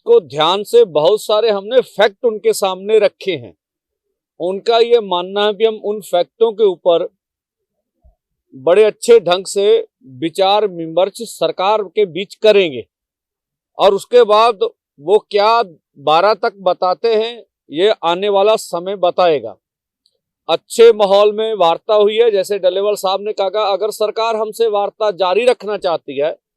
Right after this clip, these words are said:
तो हमारे केएमएम और एसकेएम नॉन पॉलिटिकल के दरवाजे सदा के लिए खुले हैं सरकार के साथ। हम बातचीत के माध्यम से अपने सभी मसलों का हल चाहते हैं।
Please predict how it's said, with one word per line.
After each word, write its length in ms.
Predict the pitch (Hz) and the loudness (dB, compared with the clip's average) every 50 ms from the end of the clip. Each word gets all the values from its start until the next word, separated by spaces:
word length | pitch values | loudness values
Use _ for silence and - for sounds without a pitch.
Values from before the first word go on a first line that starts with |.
| _ _ _ _ _ _ _ _ _ _ _ | _ _ _ _ _ _ _ _ _ _ _
तो 180 | - 202 190 185 | -2 0 0 0
हमारे 680 | 175 156 165 170 170 175 180 185 196 226 247 254 262 254 - - _ _ _ _ _ _ _ _ _ _ _ _ _ _ _ _ _ _ - | 0 0 -4 -4 -2 -2 0 2 4 6 8 10 8 8 6 2 _ _ _ _ _ _ _ _ _ _ _ _ _ _ _ _ _ _ 2
केएमएम 680 | 196 208 226 247 - - 208 220 220 220 240 240 240 226 - _ _ _ _ _ _ _ _ _ _ _ _ _ - | 6 8 8 8 6 4 2 -2 0 -2 -4 -4 -6 -8 -14 _ _ _ _ _ _ _ _ _ _ _ _ _ 0
और 200 | 180 208 233 233 _ - | 0 2 2 0 _ 0
एसकेएम 520 | 196 202 - - - - 233 240 240 233 | 0 0 -2 -2 0 0 2 2 0 -2
नॉन 300 | 233 220 202 202 214 226 | -6 -4 -2 -2 -2 -2
पॉलिटिकल 600 | 190 - 233 226 226 170 190 233 190 208 220 202 | -4 -4 -4 -4 -6 -6 -8 -6 -2 -2 -2 -2
के 220 | 180 - - 202 214 | -2 -4 -2 -2 0
दरवाजे 540 | 185 180 175 170 170 175 175 180 175 220 226 | 2 2 2 2 4 2 2 4 4 4 2
सदा 380 | - - 180 170 160 190 196 | 2 0 -2 -2 0 0 -2
के 160 | 196 - 196 | -2 -2 -6
लिए 140 | 190 190 254 | -6 -4 -4
खुले 380 | 254 - - 202 233 262 269 233 | -4 -2 0 0 4 6 6 6
हैं 160 | 190 175 170 | 6 4 -2
सरकार 360 | 156 - 151 143 - 143 131 | -4 -6 -6 -6 -6 -8 -8
के 180 | 113 - - 127 | -8 -10 -14 -16
साथ। 180 | - 127 107 - _ _ _ _ _ _ _ _ _ _ _ _ _ _ _ _ _ _ _ _ _ _ _ _ _ - | -14 -14 -16 -16 _ _ _ _ _ _ _ _ _ _ _ _ _ _ _ _ _ _ _ _ _ _ _ _ _ -4
हम 280 | 160 180 220 233 240 214 | -2 0 0 -2 -4 -4
बातचीत 580 | 156 175 170 185 202 - _ - 247 254 202 _ _ - | 0 2 2 2 2 0 _ -10 -8 -8 -8 _ _ 4
के 220 | 254 247 254 254 254 - - _ _ _ 156 156 | 6 8 8 8 6 4 0 _ _ _ -10 -6
माध्यम 540 | 160 165 175 190 180 165 185 233 254 254 240 | -2 0 0 0 0 2 2 2 2 0 -2
से 300 | - - 240 240 247 247 - _ _ _ _ _ _ _ _ _ _ _ _ - | 0 4 6 8 8 6 4 _ _ _ _ _ _ _ _ _ _ _ _ -6
अपने 360 | 185 - _ - 220 254 254 | -6 -6 _ -4 -4 -2 -2
सभी 460 | 233 - - - 202 180 175 233 254 | -4 -6 -4 -2 -2 0 0 0 -2
मसलों 400 | 262 233 220 202 - 208 214 233 214 | 0 0 -2 -2 -2 -2 -4 -4 -2
का 140 | 185 247 220 | 0 0 0
हल 240 | 151 165 196 233 | 4 4 4 4
चाहते 460 | 240 175 226 196 175 165 _ - 165 151 | 4 2 2 2 2 0 _ -4 -6 -4
हैं। 180 | 135 113 98 | -6 -8 -14